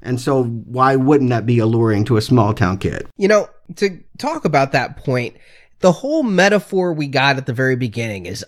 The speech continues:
Speaker 2: underneath the pretty veneer of suburbia is evil and bugs and nastiness, right? But I would go with that more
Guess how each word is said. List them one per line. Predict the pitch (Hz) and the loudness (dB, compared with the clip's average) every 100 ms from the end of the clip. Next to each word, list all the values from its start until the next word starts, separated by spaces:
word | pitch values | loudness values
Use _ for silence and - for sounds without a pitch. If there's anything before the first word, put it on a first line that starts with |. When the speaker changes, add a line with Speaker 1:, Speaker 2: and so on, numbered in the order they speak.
| - | -2
Speaker 2:
underneath | 156 170 165 143 151 156 _ | 2 4 4 4 2 0 _
the | - 113 101 - _ _ | -4 -4 -4 -8 _ _
pretty | - 175 170 170 | -2 2 2 0
veneer | 127 139 139 165 165 160 147 147 | 0 2 4 6 6 6 4 0
of | - 123 117 | -4 -6 -6
suburbia | - 110 139 151 135 127 123 107 - _ - | -8 -2 0 2 2 4 2 0 -6 _ -8
is | 143 131 123 107 - _ _ - | 0 0 0 -2 -10 _ _ 0
evil | 160 160 135 147 135 131 120 | 4 6 6 6 8 6 4
and | 104 92 85 95 - | 0 -4 -10 -10 0
bugs | 143 127 120 117 110 101 87 | 2 4 2 0 -4 -6 -6
and | 90 98 | -6 -4
nastiness, | 113 104 - - 92 85 - | -2 -2 -2 -6 -10 -12 -10
right? | 131 123 135 - - _ - | -4 0 0 -2 -14 _ 0
But | 202 - _ _ | 2 2 _ _
I | 226 | -2
would | 311 370 - 160 | 0 0 -2 -6
go | 156 208 | 2 2
with | 254 240 | 2 0
that | 202 170 | 0 0
more | 143 147 139 160 214 | 0 0 0 0 -2